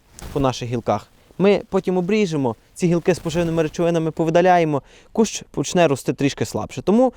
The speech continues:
все-таки бажано обрізати до того,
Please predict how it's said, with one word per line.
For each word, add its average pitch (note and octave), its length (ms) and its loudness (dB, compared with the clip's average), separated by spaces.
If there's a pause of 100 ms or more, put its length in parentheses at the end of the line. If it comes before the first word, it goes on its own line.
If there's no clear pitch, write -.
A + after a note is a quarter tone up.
(160)
все-таки F3 480 2 (300)
бажано F3+ 460 4
обрізати D3 560 2
до A#2 180 2
того, G3+ 440 0